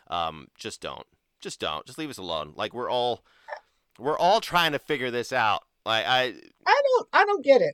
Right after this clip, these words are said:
Speaker 2: I mean, it's a time to reflect on not just the first coming, but Advent is also about reflecting on his second coming when Christ returns
Speaker 1: Right.
Speaker 2: and sets everything up,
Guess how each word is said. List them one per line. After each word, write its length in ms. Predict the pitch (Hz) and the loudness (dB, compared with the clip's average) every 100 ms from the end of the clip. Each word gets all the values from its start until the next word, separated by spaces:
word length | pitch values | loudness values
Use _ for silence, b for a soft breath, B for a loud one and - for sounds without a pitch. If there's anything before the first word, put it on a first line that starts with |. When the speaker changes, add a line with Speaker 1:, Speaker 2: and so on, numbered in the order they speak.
| - | 2
Speaker 2:
I 80 | 262 | 2
mean, 280 | 285 262 247 | 2 0 6
it's 240 | 285 - | 6 6
a 80 | 262 | -6
time 580 | - 277 277 277 277 262 - | -2 0 2 2 0 -6 -6
to 120 | 247 | -4
reflect 520 | 202 202 - 226 226 - | -4 -8 -2 0 2 2
on 160 | 240 226 | 2 6
not 240 | 370 508 - | 4 4 4
just 600 | 233 190 180 240 - - _ _ _ | 6 8 6 2 -8 -18 _ _ _
the 100 | 208 | 0
first 360 | 208 247 269 - | 4 2 2 -6
coming, 380 | 151 123 139 - _ _ _ _ _ _ _ _ - | -8 -8 -18 -20 _ _ _ _ _ _ _ _ 6
but 240 | 196 240 | 8 10
Advent 460 | 226 269 415 302 247 | 8 4 6 4 8
is 180 | 233 214 | 8 6
also 640 | 220 285 359 262 214 196 - | 4 2 4 2 2 2 -2
about 420 | 202 190 202 196 | 0 2 2 2
reflecting 500 | 208 - 208 190 196 | -2 -4 -4 -4 -6
on 140 | 180 175 | -4 -4
his 180 | 170 - | -6 -4
second 320 | 233 254 160 | -4 -4 -12
coming 260 | - 143 120 | -10 -10 -8
when 180 | 165 208 | 2 2
Christ 440 | 208 233 220 226 - | 2 4 4 2 -6
returns 540 | 196 - 226 214 156 | -14 -10 -6 -6 -6
Speaker 1:
Right. 220 | 110 87 - _ _ | -6 -8 -10 _ _
Speaker 2:
and 180 | 233 240 | 2 4
sets 320 | 247 247 233 - | 6 4 4 0
everything 560 | 220 208 202 196 185 165 | 0 0 -4 -6 -6 0
up, 200 | 294 | 0